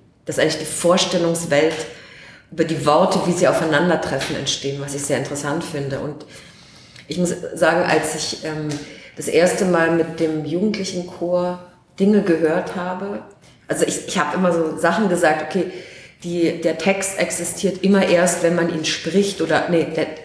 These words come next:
wenn man ihn hört. Nicht, wenn man ihn spricht, sondern wenn man ihn hört. Weil auch wenn ich selber spreche, höre ich ihn erst. Also er existiert immer erst dann oder sonst gibt's ihn eigentlich nicht.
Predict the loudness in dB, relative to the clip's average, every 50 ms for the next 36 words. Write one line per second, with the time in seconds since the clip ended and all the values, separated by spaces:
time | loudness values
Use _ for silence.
0 | -20 -18 -10 -6 -2 0 0 2 2 2 0 0 0 0 2 2 2 0 -2 -4
1 | -6 -6 -4 -2 0 0 0 -2 -2 -6 -6 -6 -6 -6 -4 -4 -4 -2 -2 -2
2 | -4 -6 -8 -8 -6 -4 -4 -4 -6 -8 -14 -18 -20 _ _ -20 -20 -20 -20 -16
3 | -10 -6 -6 -4 0 0 0 0 0 2 2 4 4 4 4 2 0 -2 -2 0
4 | 2 2 2 2 4 2 2 2 0 -8 -12 -14 -12 -6 -2 -2 0 0 -2 -2
5 | -4 -6 -6 -6 -6 -6 -6 -6 -8 -8 -8 -6 -4 -4 -6 -8 -10 -16 -18 -14
6 | -6 0 2 2 2 2 0 -4 -2 0 0 0 2 2 2 4 4 4 2 2
7 | 0 -2 -2 0 0 2 4 4 4 4 2 0 -2 -8 -16 -18 -20 -20 -20 -20
8 | _ _ _ _ -16 _ -2 2 2 2 2 2 -6 -10 -12 -12 -8 -2 0 0
9 | 0 2 2 0 0 0 0 -4 -2 -2 -2 0 -2 -2 -2 -4 -6 -8 -10 -12
10 | -12 -14 -14 -14 -14 -14 -16 -20 -20